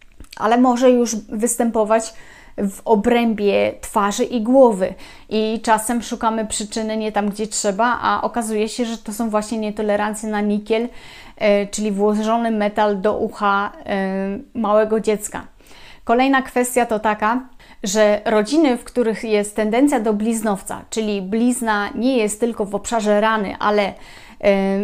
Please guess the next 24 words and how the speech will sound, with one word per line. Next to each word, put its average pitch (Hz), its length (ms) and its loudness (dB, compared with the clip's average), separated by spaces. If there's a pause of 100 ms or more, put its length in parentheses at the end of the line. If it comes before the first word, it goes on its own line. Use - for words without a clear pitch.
(120)
jakby 196 440 0
otula 214 840 6 (100)
tkanki 214 800 -4
dookoła 240 720 6
rany 202 380 0 (180)
i 208 140 -6
tworzy 233 360 0
się 208 160 -8
taki 208 240 -4
gruby 233 460 4
bliznowiec, 208 720 -2 (400)
to 220 120 2
powinny 226 460 6
rozważyć 214 520 2
właśnie 202 640 0
przekłuwanie 220 640 -2
uszu 208 340 -6
u 196 160 -4
małych 202 340 0
dzieci, 202 280 -8
ponieważ 220 480 -4
okazuje 202 440 -4
się, 226 240 -2
że, 208 320 0